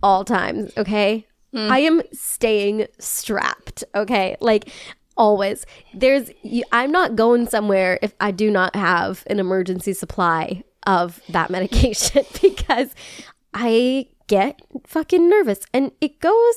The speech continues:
Speaker 1: away. You just need to know that you have the parachute if you need it.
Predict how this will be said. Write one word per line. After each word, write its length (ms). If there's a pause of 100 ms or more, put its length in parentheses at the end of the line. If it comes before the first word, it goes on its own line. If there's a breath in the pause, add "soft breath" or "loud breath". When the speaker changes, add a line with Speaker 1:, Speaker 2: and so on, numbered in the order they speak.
Speaker 1:
away. 720 (240)
You 140
just 260
need 160
to 100
know 540
that 140
you 120
have 520
the 80 (120)
parachute 580
if 220
you 140
need 340
it. 260